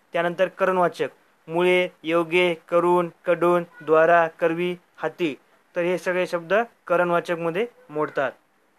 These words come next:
त्यानंतर हेतुवाचक, साठी, कारणे, करिता, आता,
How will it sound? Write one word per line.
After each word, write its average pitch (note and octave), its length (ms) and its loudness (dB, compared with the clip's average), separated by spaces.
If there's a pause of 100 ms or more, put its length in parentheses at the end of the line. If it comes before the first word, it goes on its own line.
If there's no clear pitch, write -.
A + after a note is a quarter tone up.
(460)
त्यानंतर F3 320 -2
हेतुवाचक, E3 680 0 (300)
साठी, E3+ 480 -2 (180)
कारणे, E3 440 0
करिता, E3 540 -2 (260)
आता, E3 360 0